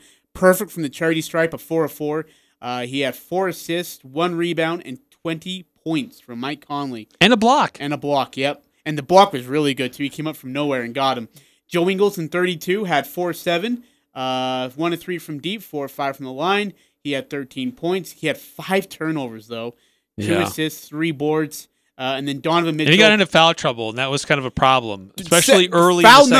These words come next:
Speaker 1: number
Speaker 2: half.
Speaker 1: two was horrible call, though. You're straight up, and he bumps into you, and y-, because you're moving with him, they're gonna call that on you every time.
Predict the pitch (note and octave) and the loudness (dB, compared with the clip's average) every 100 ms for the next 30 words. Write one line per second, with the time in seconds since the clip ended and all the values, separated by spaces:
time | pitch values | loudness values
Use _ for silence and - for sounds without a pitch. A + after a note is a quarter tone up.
0 | A3+ G3+ - G3+ F#3 D3 - - - - | 6 6 4 4 6 4 -2 -12 -10 0
1 | G3+ F#3+ D3+ C#3 D#3 D3+ C3 A#2+ A#3 F4+ | 4 4 4 2 4 4 4 2 2 4
2 | - - C4 B3+ G#3+ F3 C3+ - _ _ | 2 4 8 10 10 8 6 2 _ _
3 | _ _ _ _ _ - F3+ D#3+ - G#3+ | _ _ _ _ _ 2 2 2 0 2
4 | B3+ - B3 A#3+ - G#3 F3 E3 F3 F3+ | 2 4 4 4 2 0 0 -2 2 2
5 | C#3+ A2 A#2 _ _ _ _ _ D#3+ D3+ | 2 -2 -12 _ _ _ _ _ -6 -4
6 | D#3 D#3+ E3 - A3+ F#3 - A3+ A3 B3 | -6 -8 -8 2 4 4 2 4 6 6
7 | C4+ A3+ E3+ G3+ A3 D3 C3+ D#3 F3+ F#3 | 6 2 4 6 4 2 -2 0 0 -2
8 | - - G3+ F3 C#3 C3+ C#3+ D3 C#3 D#3+ | -4 -2 0 2 0 0 0 0 -2 -4
9 | B2 | -6